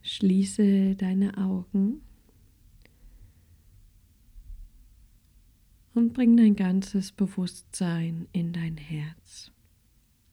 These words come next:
Konzentrier dich auf dein physisches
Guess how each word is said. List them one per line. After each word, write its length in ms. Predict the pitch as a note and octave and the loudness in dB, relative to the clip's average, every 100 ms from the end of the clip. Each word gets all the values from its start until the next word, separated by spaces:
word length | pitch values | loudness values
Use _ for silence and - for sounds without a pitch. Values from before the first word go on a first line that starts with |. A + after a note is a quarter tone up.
| _ - _ _ _ _ _ _ _ _ _ _ _ _ - | _ -20 _ _ _ _ _ _ _ _ _ _ _ _ -6
Konzentrier 920 | G3+ G3 G3 G#3+ G3 G3 - G#3 A3 | 0 0 2 0 0 -2 0 2 4
dich 560 | A3+ A3+ A3+ A#3 - - | 4 4 2 -2 -10 -4
auf 300 | G3+ G3 - | -2 -2 -2
dein 300 | F#3 F#3 F3+ | -2 0 -2
physisches 1120 | - - G3 G#3 G#3+ - G#3 - G3 - - | -6 -2 2 2 2 0 -4 -2 -6 -6 -14